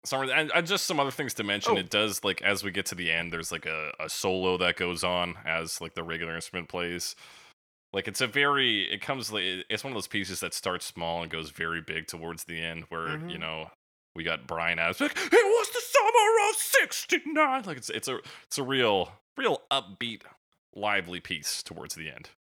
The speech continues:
Speaker 2: Anthemic.
Speaker 1: Anthemic. That is the
Speaker 2: I
Speaker 1: word you used, and I have decided that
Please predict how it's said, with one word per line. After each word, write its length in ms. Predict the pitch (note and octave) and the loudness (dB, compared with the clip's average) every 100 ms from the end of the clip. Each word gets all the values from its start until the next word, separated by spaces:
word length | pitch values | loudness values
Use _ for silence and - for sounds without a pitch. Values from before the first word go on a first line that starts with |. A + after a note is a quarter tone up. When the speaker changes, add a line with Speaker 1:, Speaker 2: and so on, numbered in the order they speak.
| _ | _
Speaker 2:
Anthemic. 1120 | A#2 A#2 - - - C#3+ C#3 A#2+ - - - - _ _ _ _ - | -14 -14 -16 -14 -6 -4 -4 -6 -10 -14 -16 -18 _ _ _ _ -4
Speaker 1:
Anthemic. 720 | G#2 A#2+ A2+ - B2 A#2+ D#2 - | 0 0 -2 4 4 6 2 0
That 160 | A2 | 0
is 100 | A#2 | 0
the 100 | A#2 | -4
Speaker 2:
I 40 | G#2+ | -2
Speaker 1:
word 180 | G#2+ G2 | -2 -4
you 80 | |
used, 460 | F#2+ F2+ G2+ A2 - - | -6 -4 -2 -4 -4 -2
and 240 | F2 E2 | -2 0
I 140 | E2 | -2
have 140 | E2+ E2 | -2 -4
decided 520 | E2+ - - F#2+ F2+ | -8 -4 -2 -2 -2
that 120 | F2 | -2